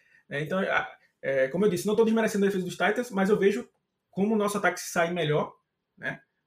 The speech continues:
Contra eles, tanto no jogo corrido, play action, como eu falei, essa agressividade, é, essa,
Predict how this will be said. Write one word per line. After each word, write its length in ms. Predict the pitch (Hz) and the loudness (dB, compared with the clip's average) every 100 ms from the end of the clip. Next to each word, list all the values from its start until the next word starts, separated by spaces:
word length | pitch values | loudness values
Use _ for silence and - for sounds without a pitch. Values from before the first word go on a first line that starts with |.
| _ | _
Contra 320 | 151 147 151 | -8 -4 -2
eles, 220 | 151 185 | -2 -4
tanto 240 | 170 170 180 | -8 -8 -8
no 120 | 165 | -6
jogo 160 | 165 156 | -6 -6
corrido, 440 | 151 151 175 151 | -4 -4 -6 -8
play 280 | 156 147 147 | -6 -2 -2
action, 360 | 156 156 151 | -2 -4 -8
como 200 | 139 151 | -8 -6
eu 40 | 147 | -4
falei, 180 | 147 151 | 0 0
essa 140 | 151 | -2
agressividade, 600 | 156 151 156 160 165 - - _ _ _ _ _ _ | -6 -8 -2 0 0 -4 -18 _ _ _ _ _ _
é, 540 | 139 160 165 - 190 | -2 2 2 2 0
essa, 520 | 202 202 208 190 - | 0 2 0 0 -4